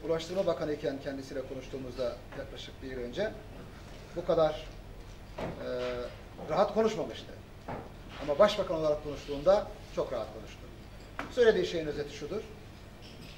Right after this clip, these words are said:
Tokat Havalanı bizim şu anda masamızda olan üç havalanından birisidir. Yapmakta olduğumuz, çalışmakta olduğumuz, yürüttüğümüz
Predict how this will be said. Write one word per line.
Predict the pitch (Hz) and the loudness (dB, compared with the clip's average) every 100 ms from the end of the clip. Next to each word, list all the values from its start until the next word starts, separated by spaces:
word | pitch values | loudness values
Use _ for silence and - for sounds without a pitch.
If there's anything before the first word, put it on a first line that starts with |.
| - - - - - - - | -14 -14 -14 -14 -14 -14 0
Tokat | 185 175 165 160 | 2 4 4 6
Havalanı | 170 165 151 185 - - - - - - - - | 6 8 6 2 -4 -10 -12 -14 -14 -14 -14 -10
bizim | 170 156 196 208 - - - - - - - - - - - | -8 -4 -6 -6 -12 -14 -14 -14 -14 -14 -14 -12 -12 -6 2
şu | 196 | 4
anda | 156 139 127 - - - - - - - - - - - - - - | 4 4 2 2 -10 -14 -14 -12 -12 -12 -12 -12 -12 -12 -12 -12 -2
masamızda | 180 - 185 185 151 185 | -2 2 2 2 4 4
olan | 147 156 196 - 208 | 6 6 6 2 -8
üç | - | 0
havalanından | 170 156 143 143 208 190 | 6 6 4 2 2 2
birisidir. | 143 - - - - - - - - - - - - - - | -2 -6 -10 -12 -12 -14 -14 -14 -14 -14 -16 -14 -12 -12 0
Yapmakta | 156 156 156 151 190 | 0 4 2 2 4
olduğumuz, | 160 113 120 165 185 - - | 4 4 -2 -6 -8 -10 -4
çalışmakta | 151 147 156 - 170 | -2 0 -2 0 2
olduğumuz, | 143 120 123 196 208 - - - 147 | 2 0 -4 -6 -8 -14 -14 -12 -4
yürüttüğümüz | 202 202 - 208 202 175 - | -2 -2 -4 0 0 0 -4